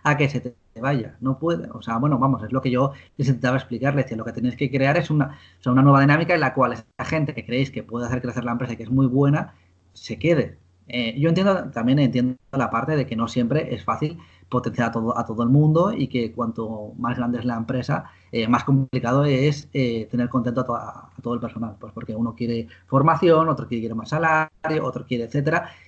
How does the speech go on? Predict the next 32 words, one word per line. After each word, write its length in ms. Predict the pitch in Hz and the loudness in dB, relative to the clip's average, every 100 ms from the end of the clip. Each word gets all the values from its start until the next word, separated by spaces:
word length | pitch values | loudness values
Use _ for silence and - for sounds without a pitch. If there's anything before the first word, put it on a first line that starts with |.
| - | -6
y 180 | 113 | -6
es 100 | 107 | -2
muy 120 | 107 127 | 0 2
complicado 500 | 131 120 117 104 - | 2 0 -6 -10 -12
y 80 | 110 | -12
eso 100 | 127 | -12
es 140 | - | -10
totalmente 400 | 120 117 120 113 | -8 -4 -4 -4
lógico. 340 | 113 - - - | -8 -10 -16 -8
Pero 120 | 120 | 0
bueno, 140 | 139 | 2
al 40 | 123 | 2
final 220 | 127 147 | 0 0
yo 100 | 135 | 0
creo 160 | 131 135 | -2 -2
que 260 | 151 143 - - _ - - _ | -2 -4 -8 -20 _ -14 -14 _
hay 80 | - | -6
que 80 | 127 | -2
hacer 160 | 131 135 | 2 2
un 120 | 123 | 2
poco, 460 | 131 147 160 170 - | 0 2 2 2 -4
eh, 500 | 139 - 80 78 - | -8 -8 -12 -16 -18
pues 160 | - 98 | -18 -2
una 80 | 135 | -2
escala 320 | - 127 123 | 0 -2 -2
de, 460 | 120 117 113 113 110 | -2 -4 -6 -8 -10
una 160 | 120 120 | -12 -12
escala 280 | - 127 135 | -8 -4 0
en 60 | |
la 120 | 139 123 | 0 0
cual 160 | 123 | -4
saber, 340 | - 123 139 | -2 0 0